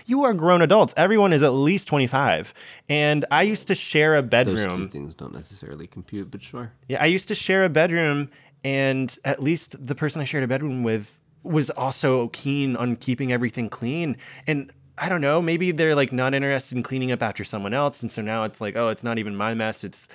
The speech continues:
Speaker 1: a shared thing." I just, like, but now I'm, I don't know. I stayed up last night and cleaned the shower before I took one. Um, for, like, the third time, fourth time, I don't know how many now, but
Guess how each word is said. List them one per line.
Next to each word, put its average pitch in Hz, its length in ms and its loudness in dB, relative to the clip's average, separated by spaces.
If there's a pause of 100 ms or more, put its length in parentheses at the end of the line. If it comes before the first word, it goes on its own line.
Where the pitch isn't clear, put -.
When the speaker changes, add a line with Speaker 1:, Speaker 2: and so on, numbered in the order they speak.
Speaker 1:
a - 40 -12
shared 113 480 -2
thing." 120 160 -4 (240)
I 185 80 0
just, 202 180 -8
like, 180 140 0 (160)
but 180 80 -2
now 185 240 2
I'm, 180 140 -2
I 165 100 -4
don't 127 100 -2
know. 98 200 -2
I 143 120 0
stayed 175 300 -2
up - 80 -2
last 151 200 0
night 147 120 -2
and 123 120 -4
cleaned 135 220 -4
the 127 40 -4
shower 123 320 0
before 113 320 -2
I 110 60 0
took - 280 -12
one. 95 300 -6 (500)
Um, 104 580 -6 (300)
for, - 160 -8
like, 123 200 -4
the 123 100 -12
third 127 240 -6
time, 135 360 -10
fourth 131 200 -8
time, 143 340 -8
I 123 60 -6
don't 127 80 -8
know 135 80 -8
how 135 140 -8
many 143 160 -8
now, 143 200 -8
but 120 280 -8